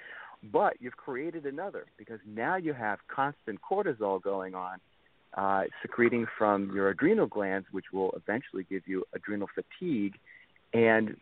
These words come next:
you're only supposed to have cortisol spike in the morning and then drop off in the afternoon or so, so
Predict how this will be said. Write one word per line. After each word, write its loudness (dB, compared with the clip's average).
you're 6
only 0
supposed -2
to -10
have -8
cortisol -8
spike -2
in -8
the -6
morning -4
and -10
then -4
drop 4
off 0
in -8
the -10
afternoon -2
or -2
so, 6
so 4